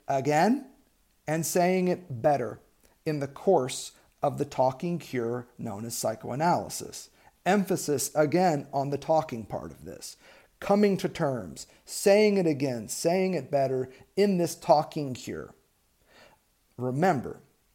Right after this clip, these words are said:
empty speech is the opening song, of analytic experience as far as Lacan is concerned. Also, almost a direct quote from the same essay. And this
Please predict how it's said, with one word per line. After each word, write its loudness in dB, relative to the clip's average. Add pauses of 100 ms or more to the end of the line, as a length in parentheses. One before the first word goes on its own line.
(560)
empty 0
speech -2
is -4
the 0
opening 0
song, -4 (200)
of -4
analytic -4
experience -6
as -10
far -4
as -10
Lacan -4
is -10
concerned. -14 (140)
Also, -2 (160)
almost -4
a -2
direct -8
quote -6
from -8
the -12
same -10
essay. -12 (1800)
And 0
this 4